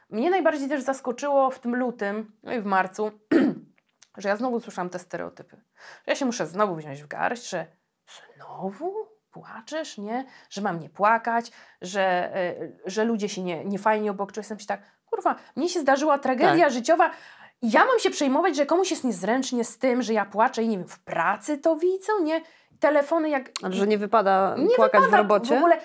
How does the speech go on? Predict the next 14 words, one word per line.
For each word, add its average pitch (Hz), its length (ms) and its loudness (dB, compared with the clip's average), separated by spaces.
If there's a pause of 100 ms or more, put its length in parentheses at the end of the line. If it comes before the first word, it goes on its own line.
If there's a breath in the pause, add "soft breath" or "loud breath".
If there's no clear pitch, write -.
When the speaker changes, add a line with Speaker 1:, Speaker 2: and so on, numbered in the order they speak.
(120 loud breath)
Speaker 1:
weź 170 180 -12
się - 260 -4
w 240 160 -12
garść, 381 680 2
nie? 339 260 4 (280 loud breath)
W - 40 -10
zasadzie 247 380 -2
to 240 160 -2
już, 214 320 -4
y, - 60 -14 (1160)
to, - 160 -2
y, 156 200 -2 (200)
wiesz, 294 320 -6
no, 220 240 0